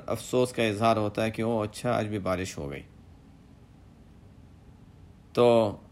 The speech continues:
حالانکہ اللہ تعالیٰ کی ایک نعمت ہے۔ ہاں، ٹھیک ہے، بسا اوقات کچھ کام ایسے ہوتے ہیں انسان کے جو بارش کی وجہ سے نہیں کر سکتا انسان،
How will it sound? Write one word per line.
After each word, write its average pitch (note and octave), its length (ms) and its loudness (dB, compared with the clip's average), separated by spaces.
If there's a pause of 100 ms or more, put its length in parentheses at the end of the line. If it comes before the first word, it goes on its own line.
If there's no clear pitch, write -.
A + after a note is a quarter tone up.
(200)
حالانکہ A#2+ 340 2
اللہ A2+ 200 2 (120)
تعالیٰ G#2+ 260 2
کی G#2 60 -2
ایک G#2 180 -2
نعمت A2 400 0
ہے۔ G2+ 140 -2 (880)
ہاں، C#3+ 160 4
ٹھیک C#3+ 300 2
ہے، A2+ 220 -2 (400)
بسا A#2 220 4
اوقات B2 420 6 (400)
کچھ B2+ 200 -2
کام B2 240 2
ایسے A2+ 240 0
ہوتے A#2 340 0
ہیں A2+ 120 0
انسان A2+ 360 -2
کے A2 120 -4
جو G#2+ 120 -4
بارش G#2 360 0
کی A2 100 -4
وجہ G#2 240 0
سے A2+ 160 -4
نہیں A2 280 0
کر A#2 180 0
سکتا G#2+ 340 -4
انسان، G2 420 -4